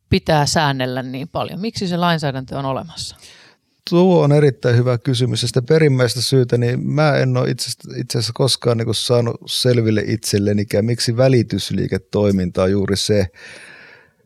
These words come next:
Speaker 2: mihin kiinnitytään, mitä säännellään ja mitä seurataan ja mitä tarkkaillaan valtavan paljon. Elikkä ainoa syy, minkä mä keksin sille, että se on erittäin tärkeä,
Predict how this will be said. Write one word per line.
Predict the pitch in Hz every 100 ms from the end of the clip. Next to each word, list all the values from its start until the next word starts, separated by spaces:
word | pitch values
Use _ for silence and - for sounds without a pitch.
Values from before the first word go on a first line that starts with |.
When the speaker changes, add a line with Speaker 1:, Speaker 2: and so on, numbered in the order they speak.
| _ _ _
Speaker 2:
mihin | - 131 135 117 104 -
kiinnitytään, | 135 127 117 104 101 104 95 - - 104
mitä | 107 120
säännellään | 107 139 135 117 107 101
ja | 101
mitä | 104 110
seurataan | 101 120 113 101 90
ja | 98
mitä | 98 107
tarkkaillaan | 104 110 104 - 95 95 92
valtavan | 101 95 - 90 85 -
paljon. | 92 90 90 90 95
Elikkä | 98 92 _ - 92 67 50 - - 107 -
ainoa | - 123 123 117
syy, | 131 127
minkä | 120 120
mä | 117
keksin | 107 113 -
sille, | 101 113
että | 107
se |
on | 117
erittäin | 117 117 - 107 107
tärkeä, | 113 110 - 117 107 104